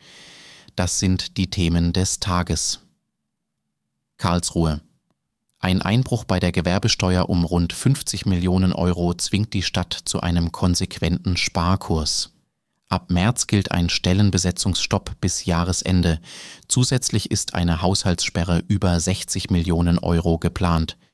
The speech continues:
Die Stadt muss Maßnahmen umsetzen, damit der neue Doppelhaushalt trotz der Mindereinnahmen genehmigt werden kann. Vorbach. Erneut ist in Vorbach eine Bewohnerin telefonisch von falschen Polizisten kontaktiert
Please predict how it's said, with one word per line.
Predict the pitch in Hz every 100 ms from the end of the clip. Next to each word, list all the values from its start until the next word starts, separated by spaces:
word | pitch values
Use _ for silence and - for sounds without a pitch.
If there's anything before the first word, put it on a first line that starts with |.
| _ _ _ -
Die | 90 82 82
Stadt | - - -
muss | 101 95
Maßnahmen | 92 98 - 110 104 104
umsetzen, | 98 95 90 - 95
damit | 87 87 87
der | 87 82
neue | 85 90 110 107
Doppelhaushalt | - 101 87 82 82 - 82 - -
trotz | - - -
der | 95 87
Mindereinnahmen | 87 95 98 90 87 85 85 85
genehmigt | 85 87 87 87 85 -
werden | 82 80 82
kann. | - 78 76 _ _ _ _ _ _ _ _ _ _ _ _ _
Vorbach. | - 92 87 85 82 - _ _ _ _ _ -
Erneut | 95 92 139 -
ist | - -
in | 95 87
Vorbach | - 87 92 90
eine | 90 85
Bewohnerin | 82 85 82 90 87 90 90
telefonisch | 92 87 - 90 92 -
von | - 87 85
falschen | - 85 87 - 95 85
Polizisten | 85 82 - 107 - 90
kontaktiert | - 85 85 - - 90